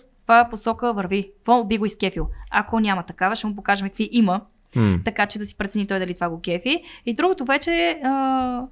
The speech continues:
Speaker 1: ти като си поговориш малко с този човек, ти е ясно всъщност какво го влече в живота и някакси мога да го побутнеш на еди каква си посока да търси.
Speaker 2: Що не видиш това?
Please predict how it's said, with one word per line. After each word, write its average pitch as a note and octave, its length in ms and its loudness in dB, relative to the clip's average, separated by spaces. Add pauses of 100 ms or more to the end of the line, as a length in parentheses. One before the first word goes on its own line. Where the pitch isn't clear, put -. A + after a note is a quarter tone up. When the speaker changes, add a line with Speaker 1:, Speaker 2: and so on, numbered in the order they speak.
(340)
Speaker 1:
ти D4 100 -4
като D4+ 100 -6
си - 80 -18
поговориш C4 340 0
малко A#3 180 2
с - 20 -14
този G#3+ 120 -6
човек, G#3 220 -8
ти A3 80 -6
е - 20 -2
ясно G3 220 -2
всъщност - 240 -10
какво F#3+ 120 -4
го F3+ 60 -6
влече F3+ 240 -6
в E3+ 40 -2
живота E3+ 500 -4 (680)
и A3+ 760 -6 (140)
някакси A3 320 -4
мога B3 140 4
да B3 60 -2
го B3 100 -2
побутнеш A#3 440 -2
на F#3 340 -2 (260)
еди G3+ 160 0
каква F3+ 160 -2
си - 120 -12
посока - 300 -8
да E3 80 -4
търси. - 340 -12
Speaker 2:
Що B2+ 220 4
не A2+ 80 8
видиш A2 280 4
това? G2+ 200 4